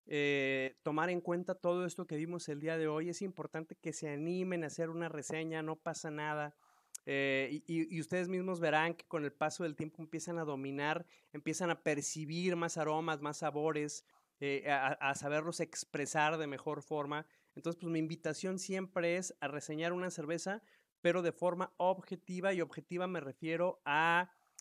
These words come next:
eh, no guiarnos o no dejarnos guiar por temas como: "Esta cervecería no me gusta, este cervecero me cae mal", etcétera, etcétera. Estoy tomando la cerveza, no me importa de quién sea, y lo que yo percibí es esto,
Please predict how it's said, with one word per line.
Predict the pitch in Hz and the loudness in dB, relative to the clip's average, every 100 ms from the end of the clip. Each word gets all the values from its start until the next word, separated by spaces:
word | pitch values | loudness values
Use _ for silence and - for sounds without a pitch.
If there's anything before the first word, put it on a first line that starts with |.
| _ | _
eh, | 151 143 139 135 131 127 127 123 123 120 113 76 _ _ _ _ _ _ - - | 0 2 4 2 2 2 0 0 0 -2 -4 -10 _ _ _ _ _ _ -18 -10
no | 202 170 180 | -2 0 0
guiarnos | 170 180 175 175 185 170 165 | -2 4 10 10 10 6 -2
o | 160 | -2
no | 160 | -2
dejarnos | 165 170 180 170 - 165 | -2 -2 -4 -6 -10 -12
guiar | 143 151 151 170 170 - | 0 4 6 4 2 0
por | 151 160 165 - _ _ _ - | 4 4 2 -8 _ _ _ 4
temas | 170 160 165 156 - - | 6 6 4 0 -6 -4
como: | 151 139 131 127 123 123 127 | -2 0 2 2 2 -2 -4
"Esta | 139 165 | -4 -4
cervecería | 156 139 135 147 147 | -4 -6 -4 -4 -4
no | 147 | -2
me | 139 | -4
gusta, | 147 175 165 | -4 -4 -4
este | 160 156 | -6 -6
cervecero | 147 139 127 147 | -8 -8 -6 -8
me | 135 127 | -8 -6
cae | 147 147 | -4 -2
mal", | 151 156 160 160 - | -2 0 0 -2 -6
etcétera, | 127 - 143 147 | -10 -8 -6 -4
etcétera. | 127 123 110 110 | -4 -6 -6 -8
Estoy | 107 165 | -4 -4
tomando | 175 180 180 180 | -2 -2 0 0
la | 151 | -2
cerveza, | 147 165 175 185 - _ _ | -2 -2 -2 -4 -4 _ _
no | 156 165 | -4 0
me | 170 | 0
importa | 165 170 170 | 0 -2 -2
de | 147 | -4
quién | 160 156 | -4 -4
sea, | 180 190 - | 0 0 -2
y | 165 | -2
lo | 160 147 | 2 2
que | 151 | 2
yo | 160 185 | 0 0
percibí | 208 170 - 160 170 | 0 -2 -4 -2 -2
es | 160 | 0
esto, | 214 220 294 | -2 -2 -6